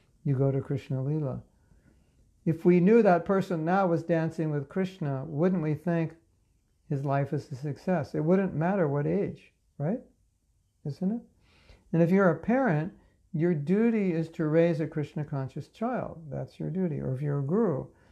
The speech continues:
your duty is to make your disciples Krishna conscious. So let's say your child dies and they're very young, but they died in Krishna consciousness. You did your duty. And if you knew they're now dancing with Krishna,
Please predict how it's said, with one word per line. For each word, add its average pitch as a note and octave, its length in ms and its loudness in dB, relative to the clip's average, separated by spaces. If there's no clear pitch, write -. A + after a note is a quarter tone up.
your D3+ 160 0
duty D3 420 2
is C#3 180 -2
to C#3 100 -6
make C3+ 180 -4
your C#3 140 -4
disciples C3 480 -6
Krishna - 400 -14
conscious. G3 500 -8
So F#3 180 0
let's F#3+ 240 4
say F#3+ 220 4
your F3 140 4
child F3 420 2
dies E3+ 380 0
and D3+ 100 -4
they're D3 100 -2
very C#3+ 300 -4
young, D#3 400 -4
but D3 140 -4
they D#3+ 120 2
died D#3+ 360 2
in D3 100 0
Krishna C#3+ 340 -6
consciousness. E3+ 720 -8
You F#3 180 2
did E3 280 0
your D#3+ 160 -2
duty. D#3+ 480 -8
And E3 320 0
if F#3 240 4
you F3 140 4
knew G3+ 300 6
they're E3 200 2
now F3 180 2
dancing E3+ 420 -2
with D3+ 120 -8
Krishna, F#3 420 -8